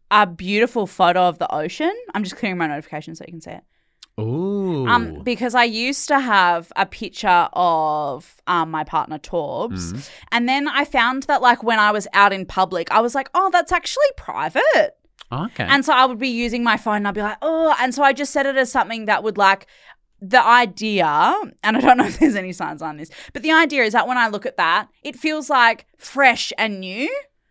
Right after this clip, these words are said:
Speaker 1: right? Like, it doesn't
Speaker 2: If your iPhone lock screen is the picture of nature
Speaker 1: <gasps> Mine is, yep.
Speaker 2: it means you have inspirations to travel and seeing the world, and you feel somewhat,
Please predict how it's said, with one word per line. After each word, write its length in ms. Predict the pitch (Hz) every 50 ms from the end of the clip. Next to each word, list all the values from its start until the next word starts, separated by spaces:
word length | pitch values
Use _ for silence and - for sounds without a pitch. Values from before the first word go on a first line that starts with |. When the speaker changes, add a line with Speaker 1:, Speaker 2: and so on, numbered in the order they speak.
| _ _ _ -
Speaker 1:
right? 340 | - 233 233 220 214 -
Like, 200 | 226 233 226 233
it 100 | 262 202
doesn't 460 | 180 233 214 190 208 196 190 185 - _ _ _ -
Speaker 2:
If 240 | - 156 170 - -
your 240 | 202 202 196 175 -
iPhone 540 | 147 147 156 165 175 - 180 160 151 143 127
lock 260 | 120 117 127 156 -
screen 360 | - - - 120 117 113 113
is 160 | 110 117 117 110
the 100 | 117 107
picture 420 | - - 127 - - 135 120 117
of 120 | 113 104
nature 540 | 104 110 104 123 156 - - - 80 107 180 - 359 - -
Speaker 1:
<gasps> 180 | _ _ _
Mine 280 | - 247 233 226 226 214
is, 280 | 214 220 359 349 - -
yep. 300 | - 226 277 285 - _ _ _ _ _ _ _ - - - -
Speaker 2:
it 120 | 139 135
means 320 | 143 143 147 151 156 139 143
you 80 | 143
have 260 | 139 143 135 135 135 120 -
inspirations 760 | 139 151 160 156 - 143 139 135 135 139 139 123 139 139 135 -
to 80 | - 110
travel 640 | - - - - 107 92 101 - 143 202 285 381 - _ _ _ _ _ _ - -
and 180 | 123 123 113
seeing 380 | - - 139 135 143 156 170 185
the 80 | 185
world, 760 | 160 147 135 135 131 131 131 127 117 104 98 92 98 110 117 - _ - _ _ _ -
and 320 | - 117 120 120 123 123 120
you 160 | 113 131 135 123
feel 300 | - - 143 147 156 156
somewhat, 580 | - - 160 151 151 156 151 143 139 135 -